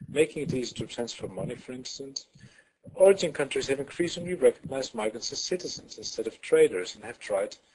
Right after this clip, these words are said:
to develop so-called diaspora engagement policies. The issue is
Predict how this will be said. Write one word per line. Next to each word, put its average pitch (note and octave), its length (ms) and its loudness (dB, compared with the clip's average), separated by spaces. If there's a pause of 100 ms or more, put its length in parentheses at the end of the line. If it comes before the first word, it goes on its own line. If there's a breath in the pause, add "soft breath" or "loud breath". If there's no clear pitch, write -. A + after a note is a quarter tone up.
(140)
to - 100 -16
develop G2+ 340 -2
so-called G#2+ 460 -4
diaspora G2+ 480 -2
engagement G#2+ 560 -6
policies. - 640 -4 (720 soft breath)
The A3+ 120 0
issue B2 360 2
is - 340 -10